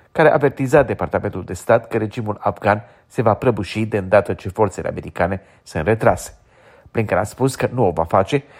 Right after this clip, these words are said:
pentru că asta ar putea descuraja în viitor pe alții care doresc să exprime opinii diferite de cele ale conducerii, o libertate la care secretarul de stat ține.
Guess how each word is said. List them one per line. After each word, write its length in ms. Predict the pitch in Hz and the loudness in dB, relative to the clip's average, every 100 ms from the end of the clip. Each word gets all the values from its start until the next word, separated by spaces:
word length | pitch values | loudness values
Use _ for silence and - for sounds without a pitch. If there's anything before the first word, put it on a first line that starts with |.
| - - | -18 -6
pentru 240 | 143 143 | -2 0
că 100 | - | 4
asta 220 | 151 - | 2 4
ar 60 | 139 | 2
putea 260 | 135 131 | 4 2
descuraja 560 | 120 113 - 117 107 117 | 2 0 2 2 4 2
în 180 | 98 107 | 0 -6
viitor 380 | 87 90 104 110 | -8 0 2 2
pe 140 | 113 | 0
alții 500 | 95 87 87 127 - _ - - | 2 2 0 -10 -12 _ -20 -2
care 180 | 160 151 | 4 6
doresc 400 | 131 131 - - | 6 4 0 -8
să 120 | 101 | -6
exprime 400 | 87 - 110 107 | -6 -4 -2 0
opinii 380 | 110 110 113 98 | -2 -2 -4 -4
diferite 480 | 98 113 127 123 | -2 0 -2 -2
de 140 | 76 - | -10 -8
cele 220 | - 71 | -4 -4
ale 140 | 60 | -4
conducerii, 720 | - 90 98 107 107 110 117 - _ - | -8 -8 -4 -4 0 -2 -2 -10 _ 0
o 80 | 147 | 2
libertate 520 | 127 107 113 104 104 | 2 2 4 2 2
la 100 | 95 | 2
care 200 | 117 87 | 2 0
secretarul 440 | - 107 107 98 | -4 -2 0 0
de 100 | 82 | -2
stat 320 | - 90 76 | -6 -4 -4
ține. 340 | - 101 80 | -6 -12 -12